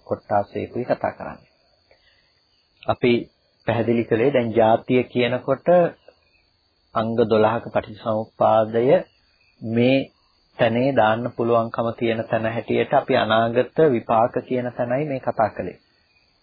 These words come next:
එතකොට එතනදී ජාතිය කියන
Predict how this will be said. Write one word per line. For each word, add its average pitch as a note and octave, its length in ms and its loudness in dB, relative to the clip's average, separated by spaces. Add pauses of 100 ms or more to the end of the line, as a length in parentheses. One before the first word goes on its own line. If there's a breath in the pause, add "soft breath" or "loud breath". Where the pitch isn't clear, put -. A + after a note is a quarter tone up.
(520)
එතකොට D3 360 2
එතනදී C#3+ 720 0 (140)
ජාතිය B2 540 2
කියන C#3 320 -2